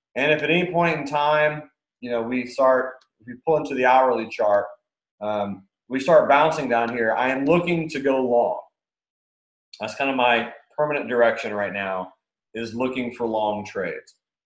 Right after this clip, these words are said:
That doesn't mean it's gonna work, but that just simply means that's the direction I'm keeping an eye on.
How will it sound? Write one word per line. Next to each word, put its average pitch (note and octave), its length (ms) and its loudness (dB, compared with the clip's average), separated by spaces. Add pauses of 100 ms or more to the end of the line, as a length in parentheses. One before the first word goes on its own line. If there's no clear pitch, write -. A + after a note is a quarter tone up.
(380)
That C3+ 100 0
doesn't G#3 220 4
mean G#3 140 4
it's D#3 120 -2
gonna D#3+ 220 4
work, D3+ 460 6
but B2+ 80 -6
that C#3+ 140 2
just D#3 160 -6
simply D3 240 -6
means C#3+ 240 -2
that's A#2+ 220 0
the B2+ 80 -14
direction A#2+ 520 0
I'm A2+ 240 -8
keeping G#2 240 -10
an G#2 60 -6
eye A2+ 300 0
on. E2 240 -8